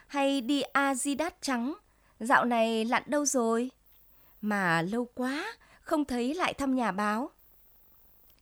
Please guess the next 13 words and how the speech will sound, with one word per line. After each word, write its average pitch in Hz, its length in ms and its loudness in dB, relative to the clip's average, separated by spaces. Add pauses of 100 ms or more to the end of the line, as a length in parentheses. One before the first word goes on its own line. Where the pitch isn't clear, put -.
"Đá 208 280 -2
rồi 311 160 0
hả? 190 360 -8 (840)
Hay 233 500 -2 (380)
từng 214 240 6
cô 285 180 2
gái 240 320 0
lặng 208 340 0
lẽ 240 360 -6
đi 311 180 0
qua 294 180 -2
đời 226 260 0
tôi, 277 460 0